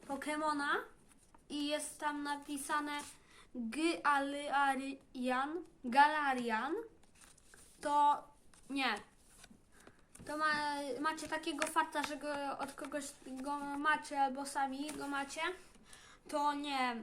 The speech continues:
to jest inna galaktyka. To jak za zwykłe, to się nie opłaca wymieniać, wam powiem. Galariana za zwykłe,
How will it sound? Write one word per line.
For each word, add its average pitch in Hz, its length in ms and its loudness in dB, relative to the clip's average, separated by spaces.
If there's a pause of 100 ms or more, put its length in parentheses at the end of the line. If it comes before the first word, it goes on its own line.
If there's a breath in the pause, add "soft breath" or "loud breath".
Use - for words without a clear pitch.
(220)
to 269 60 -8
jest 262 300 -4
inna 285 280 -4
galaktyka. 285 800 0 (1000 loud breath)
To 285 320 4
jak 294 420 -2
za 277 200 -4
zwykłe, 320 560 -2
to 339 120 -4
się 339 220 -4
nie 320 200 0
opłaca 294 460 -2
wymieniać, 254 520 -4
wam 247 180 -4
powiem. 240 420 -2 (880 loud breath)
Galariana 320 920 6
za 320 200 6
zwykłe, 285 560 -2